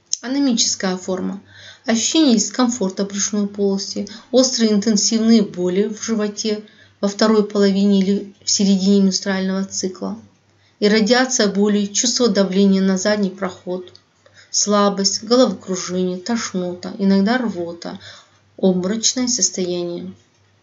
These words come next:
Гинекологический статус. Осмотр в зеркалах без особенностей.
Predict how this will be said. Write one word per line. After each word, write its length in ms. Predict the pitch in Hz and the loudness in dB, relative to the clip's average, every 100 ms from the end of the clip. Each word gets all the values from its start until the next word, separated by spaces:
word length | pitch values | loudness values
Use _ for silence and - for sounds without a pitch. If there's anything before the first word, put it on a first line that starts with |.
| _ _ _ _ - _ _ _ | _ _ _ _ -20 _ _ _
Гинекологический 800 | 226 233 233 240 247 349 - 320 | 6 6 6 4 4 2 2 0
статус. 720 | - - 175 - - - - _ _ _ _ _ _ - | 0 0 -6 -8 -16 -14 -16 _ _ _ _ _ _ -4
Осмотр 420 | 196 - 349 349 | 0 2 2 2
в 40 | |
зеркалах 500 | 240 220 220 190 175 | 2 -2 -2 -6 -6
без 220 | 185 208 277 | -4 0 2
особенностей. 1000 | 320 - 190 185 185 185 - 208 214 | 0 2 0 0 -2 -4 -8 -10 -10